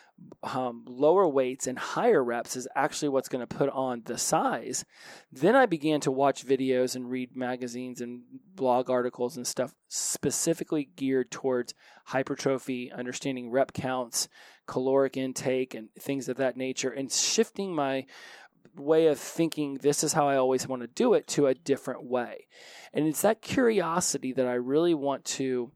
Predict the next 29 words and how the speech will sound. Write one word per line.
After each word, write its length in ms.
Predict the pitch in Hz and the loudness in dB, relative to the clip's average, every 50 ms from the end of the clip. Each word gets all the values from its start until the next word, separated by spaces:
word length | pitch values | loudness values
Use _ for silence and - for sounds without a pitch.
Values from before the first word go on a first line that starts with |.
| _ _ _ | _ _ _
commend 420 | - 143 143 147 156 156 156 143 | -4 -4 0 2 2 2 4 4
all 220 | 139 135 143 151 151 | 4 4 4 4 4
of 120 | 135 127 | 2 0
you 120 | 135 139 | -2 -4
for 160 | 131 - 120 117 | -4 -4 -6 -6
having. 440 | 110 120 131 135 139 - 117 110 | -4 -2 -2 -2 -2 -4 -8 -10
That's 220 | 139 120 123 - - - _ 143 | -10 -10 -8 -8 -10 -12 _ _
why 140 | 127 127 120 | -6 -4 -4
you 220 | 123 123 123 123 123 | -4 -4 -6 -8 -4
found 280 | - 139 127 123 117 | -4 -4 -4 -4 -4
this 140 | 113 113 113 | -6 -6 -4
show 540 | - - - 196 202 170 127 113 113 - - - - - - - - - - | -4 0 2 2 2 2 0 -2 -4 -10 -14 -18 -20 -20 -20 -20 -20 -10 -4
and 140 | - 160 160 | -2 0 2
for 100 | 175 170 | 2 2
continuing 640 | - - 160 147 - - 190 180 175 165 156 151 135 | 2 2 0 0 0 0 0 -2 -2 -2 -4 -4 -2
to 160 | - - 120 | -2 -4 -4
listen. 540 | 120 123 127 127 127 - - - - 208 _ _ _ _ - - - - _ | -2 0 0 0 0 0 -2 -4 -10 -16 _ _ _ _ -20 -20 -20 -12 _
And 100 | - 143 | -4 0
so 160 | - - 170 | 2 2 2
where 640 | 160 151 147 165 196 240 277 277 247 208 165 156 156 139 | 2 4 4 4 6 6 6 6 6 6 4 4 2 0
does 280 | 135 - 151 143 - | 2 2 2 2 2
curiosity 1040 | - - - - 175 175 165 160 151 147 156 160 156 - - 147 135 127 127 - - _ _ _ _ _ 151 | -2 -4 0 4 4 6 6 6 6 6 6 4 2 0 -2 -4 -6 -8 -10 -14 -18 _ _ _ _ _ _
become 320 | 143 151 139 - - 151 147 | -10 -8 -2 0 0 0 2
this 160 | 143 139 127 | 2 2 2
state 420 | - - - - - 156 151 143 | 0 0 -2 0 0 2 2 2
of 120 | 143 135 - | 2 0 0
mind 340 | 139 135 131 131 131 127 - | -2 -2 -2 -2 -4 -6 -8
for 160 | - - 127 | -8 -8 -8
you? 540 | 123 123 131 175 247 240 - - - - | -8 -8 -6 -4 -4 -2 -4 -4 -8 -12